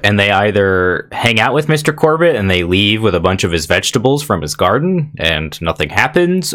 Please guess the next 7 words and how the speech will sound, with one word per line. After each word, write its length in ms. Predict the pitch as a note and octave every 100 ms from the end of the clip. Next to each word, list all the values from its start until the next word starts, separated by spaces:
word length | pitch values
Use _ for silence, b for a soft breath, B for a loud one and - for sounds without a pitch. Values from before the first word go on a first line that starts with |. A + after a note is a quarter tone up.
| -
or 680 | A#2 A#2+ A#2 A2+ A2 G#2+ B B B B B
the 120 | A2
police 480 | G#2+ A2+ A2 A#2 A#2+
can 140 | - A2+
be 140 | B2
brutally 600 | F2+ F#2+ A2 A2+ G#2+ F#2+
murdered, 500 | F2+ E2 C#2+ B1